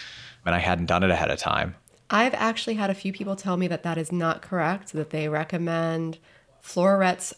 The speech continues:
Speaker 2: of broccoli or cauliflower.
Speaker 1: I don't know. That's what my
Speaker 2: But,
Speaker 1: doctor had said, and
Speaker 2: yeah.
Speaker 1: it worked pretty well.
Speaker 2: Fro-, frozen vegetables.
Speaker 1: Yeah.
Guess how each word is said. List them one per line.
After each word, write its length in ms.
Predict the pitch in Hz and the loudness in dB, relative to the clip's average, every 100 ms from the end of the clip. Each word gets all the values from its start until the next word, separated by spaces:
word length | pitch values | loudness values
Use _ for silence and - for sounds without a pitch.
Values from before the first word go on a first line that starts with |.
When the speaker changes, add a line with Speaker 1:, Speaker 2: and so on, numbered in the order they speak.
| - | -2
Speaker 2:
of 440 | 156 156 - - - | 0 -2 -8 -18 -2
broccoli 560 | 175 156 - 160 151 | 0 0 -2 -2 0
or 280 | - 151 147 | -2 -2 -4
cauliflower. 920 | 139 - 143 143 - - - - 73 87 | -4 -4 -2 -4 0 2 2 0 -2 2
Speaker 1:
I 160 | 98 | 4
don't 100 | 95 | 4
know. 140 | 82 - | 2 4
That's 140 | - 175 | 6 8
what 120 | 202 | 8
my 140 | 113 | 6
Speaker 2:
But, 40 | 104 | 6
Speaker 1:
doctor 380 | 95 85 - 87 | 6 4 4 4
had 80 | |
said, 240 | - 90 90 | 6 6 6
and 80 | 95 | 6
Speaker 2:
yeah. 60 | |
Speaker 1:
it 20 | 92 | 6
worked 300 | 101 - - | 4 2 2
pretty 180 | 92 | 4
well. 220 | 80 71 - | 6 4 6
Speaker 2:
Fro-, 160 | 285 | 4
frozen 440 | - 359 330 277 214 | 6 6 6 6 6
vegetables. 560 | 170 - - 98 - | 6 4 -10 -12 -2
Speaker 1:
Yeah. 280 | 101 82 67 | 4 4 4